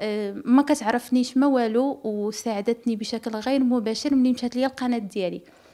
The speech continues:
فالناس اللي بحال هكا كتعرف الطينة ديالهم زوينة بزاف. فقط دعيت معاها، لا أكثر ولا أقل. صدقيني أنا أكثر وحدة، آه، حاسة بها،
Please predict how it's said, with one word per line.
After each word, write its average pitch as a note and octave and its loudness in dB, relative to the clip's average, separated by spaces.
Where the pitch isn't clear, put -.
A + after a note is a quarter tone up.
فالناس A#3+ 2
اللي B3 0
بحال B3+ 0
هكا A#3 0
كتعرف A#3+ -2
الطينة C4 0
ديالهم A3+ 4
زوينة G#3 0
بزاف. C#4+ -14
فقط C#4+ 2
دعيت B3+ 2
معاها، F#3+ 0
لا A#3+ 2
أكثر C4+ -2
ولا A#3 -4
أقل. - -8
صدقيني B3 0
أنا A#3+ 0
أكثر C4+ 0
وحدة، B3+ 0
آه، G#3+ 2
حاسة C4 0
بها، B3+ 2